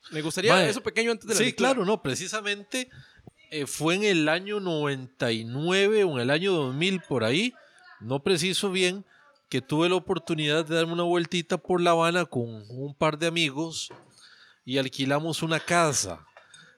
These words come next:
Speaker 2: Eh, me llamó la atención poderosamente al entrar a la casa de ver un altar, un altar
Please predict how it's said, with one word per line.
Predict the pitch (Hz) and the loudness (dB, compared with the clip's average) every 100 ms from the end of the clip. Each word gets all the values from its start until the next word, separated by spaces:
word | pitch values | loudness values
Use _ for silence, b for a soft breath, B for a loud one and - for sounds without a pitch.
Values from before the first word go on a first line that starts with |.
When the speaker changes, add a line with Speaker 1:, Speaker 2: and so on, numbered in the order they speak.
| - | -18
Speaker 2:
Eh, | 98 107 107 113 - _ _ _ _ _ - | -8 -6 -4 -6 -12 _ _ _ _ _ -8
me | 160 165 | -2 0
llamó | 139 147 165 | 2 0 2
la | 208 | 0
atención | 208 202 180 208 | 2 -2 0 -4
poderosamente | 170 156 139 175 202 190 190 156 113 | 0 0 2 0 -2 0 -2 -2 -4
al | 98 | -4
entrar | 98 131 151 | -6 -2 0
a | |
la | 165 | 0
casa | 180 190 156 - 196 B B B - | 0 0 0 0 -6 B B B -4
de | 151 | -4
ver | 127 151 165 | 0 -2 -2
un | 180 | -2
altar, | 185 151 - 170 175 | -2 -2 -2 0 0
un | 160 170 | 0 0
altar | 156 - 165 165 | 0 0 0 0